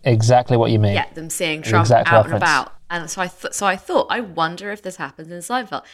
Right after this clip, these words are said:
Speaker 2: And it doesn't. And this is at least partly because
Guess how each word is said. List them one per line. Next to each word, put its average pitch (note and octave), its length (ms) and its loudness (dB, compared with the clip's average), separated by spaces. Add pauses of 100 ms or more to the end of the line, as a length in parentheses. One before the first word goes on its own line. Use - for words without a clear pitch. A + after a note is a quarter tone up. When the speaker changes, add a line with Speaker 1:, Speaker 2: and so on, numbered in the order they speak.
(120)
Speaker 2:
And F#3 100 -12
it - 100 -16 (120)
doesn't. C4 480 -4 (220)
And F#3 140 -6
this G#3+ 80 -6
is G#3+ 80 -6
at - 120 -4
least D4 360 -4
partly A#3+ 540 -4
because E3 680 -14